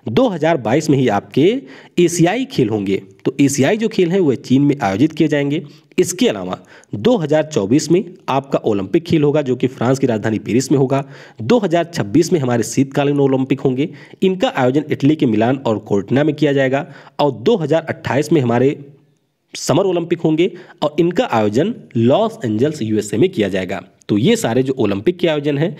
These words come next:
या फिर हमारे कॉमनवेल्थ हो गए, राष्ट्रमंडल खेल हो गए, क्रिकेट के विश्व कप हो गए, इन सभी के बारे में आपको ध्यान रखना है। और इससे पहले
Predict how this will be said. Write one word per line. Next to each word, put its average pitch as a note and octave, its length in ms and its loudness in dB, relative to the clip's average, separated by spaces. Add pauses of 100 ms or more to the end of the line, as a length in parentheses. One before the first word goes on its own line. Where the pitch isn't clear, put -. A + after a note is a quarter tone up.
(260)
या E3+ 200 2
फिर A2 200 -6
हमारे A2+ 300 0
कॉमनवेल्थ D#3 560 -2
हो D3 100 4
गए, C#3+ 140 2
राष्ट्रमंडल G#2 500 0
खेल D#3+ 180 0
हो C#3+ 120 2
गए, C#3+ 160 2
क्रिकेट G#3 600 -4
के - 100 0
विश्व A2 300 -4
कप D#3 100 -4
हो D#3+ 60 0
गए, D#3+ 120 0
इन G#3+ 240 0
सभी C#3+ 240 -2
के C#3 100 0
बारे G2+ 200 0
में G#2 100 2
आपको F#2 220 0
ध्यान G2+ 160 -6
रखना F#2+ 200 -6
है। F#2 180 -10 (640)
और - 280 -2
इससे E3 240 0
पहले A#2 340 -2